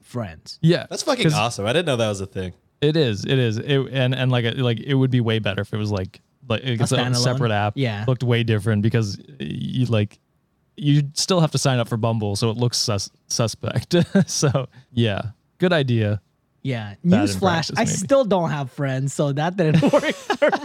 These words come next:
Speaker 1: me.
Speaker 2: They were right here, dick. <laughs>
Speaker 1: Well, like, friends that I can
Speaker 3: Yeah, I
Speaker 1: meet
Speaker 3: even
Speaker 1: in
Speaker 3: visited you,
Speaker 1: person.
Speaker 3: you
Speaker 1: Uh,
Speaker 3: ass.
Speaker 1: that's
Speaker 2: Yeah.
Speaker 1: true.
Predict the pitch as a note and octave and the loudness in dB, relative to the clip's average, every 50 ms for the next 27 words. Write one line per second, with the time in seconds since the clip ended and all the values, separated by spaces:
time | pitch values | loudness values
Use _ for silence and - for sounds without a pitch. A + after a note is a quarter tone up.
0 | G3+ - - A#3 - - F4 G4+ - - G4 G4 - - G4 - _ - - - | -6 -4 -4 -4 -2 -2 -2 -2 -2 -4 -8 -10 -10 -12 -16 -16 _ -10 -10 -6
1 | _ - B2 A#2+ B2 C3 D3 D#3 D#3+ D3 C3 C3 C3 B2 A2 G2 F#2 - - _ | _ -2 -2 0 0 0 2 2 2 2 2 2 2 0 0 -2 -6 -8 -14 _
2 | _ - D#4 - A2 G#2+ A#2 - - - _ _ _ - D3 - B3 A#3 F3 C#3+ | _ -6 -4 -2 0 -2 -2 -4 -8 -16 _ _ _ 0 0 2 2 2 2 4
3 | E3+ F3+ F3+ - - G3+ E3 - - - F3 - - - E3 F#3+ A#3 C4 B3+ A#3 | 2 2 2 0 0 0 -2 -2 0 -2 -4 -4 0 2 2 4 4 4 4 2
4 | G#3 E3 - _ _ _ _ - - A#3+ B3 B3+ B3 G#3+ G#3+ G#3+ A3 - G3 E3+ | 0 -2 -6 _ _ _ _ -2 0 2 2 2 2 2 2 2 2 2 2 2
5 | E3 E3+ G3 G3+ F#3+ - D#3+ D#3 C3 C3 C3+ C3 - F#3 G3+ G#3 F#3+ G3 G3 C3 | 4 4 2 2 2 2 2 2 2 0 2 2 2 2 2 2 0 -2 -2 -2
6 | B2 A#2+ A#2+ F#2 F#2 F#2 F#2+ F#2+ F#2 F#2 F#2 G2 A2 - - - - D#3+ D#3 D3+ | -2 -2 -4 -4 -4 -4 -2 -2 -2 0 0 -2 -2 -4 -6 -4 -2 -2 0 2
7 | D3 C3+ A#2 G#2 - G#2 | 2 2 2 2 0 -2